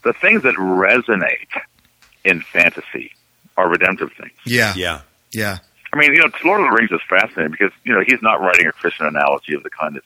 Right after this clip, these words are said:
Speaker 1: C S Lewis did in Narnia.
Speaker 3: Sure.
Speaker 2: Right, right.
Speaker 1: But he is a, but he's a Roman Catholic and
Speaker 3: Yeah.
Speaker 1: a pretty good one, I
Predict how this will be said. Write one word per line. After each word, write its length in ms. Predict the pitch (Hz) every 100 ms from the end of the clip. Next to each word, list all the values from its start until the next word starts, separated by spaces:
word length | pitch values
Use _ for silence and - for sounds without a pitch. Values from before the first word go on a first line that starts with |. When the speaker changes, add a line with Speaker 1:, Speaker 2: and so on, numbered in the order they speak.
| -
Speaker 1:
C 80 | 67
S 60 | -
Lewis 200 | 67 62 -
did 120 | 64 -
in 80 |
Narnia. 260 | 69 69 -
Speaker 3:
Sure. 220 | - 113
Speaker 2:
Right, 260 | 123 110 - -
right. 220 | 113 107 104
Speaker 1:
But 100 | -
he 200 | 139 143
is 80 | 143
a, 240 | 147 143
but 120 | 127 120
he's 120 | 131
a 60 |
Roman 260 | 123 120 117
Catholic 680 | - 117 117 - 78 67 -
and 100 | 82
Speaker 3:
Yeah. 60 |
Speaker 1:
a 40 | 78
pretty 180 | 76 69
good 160 | 82
one, 100 |
I 60 | 71